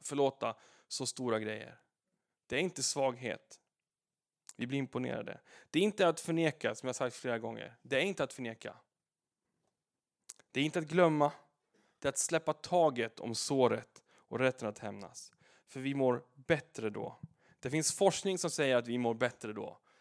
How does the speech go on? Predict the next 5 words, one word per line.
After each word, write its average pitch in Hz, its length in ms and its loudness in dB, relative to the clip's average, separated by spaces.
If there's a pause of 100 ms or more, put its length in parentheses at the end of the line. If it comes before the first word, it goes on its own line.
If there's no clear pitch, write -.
(260)
Eh, 120 220 -4 (100)
fysiskt, 208 720 0 (160)
psykiskt, 170 800 -2 (220)
andligt, 165 640 2 (160)
själsligt. 139 760 -2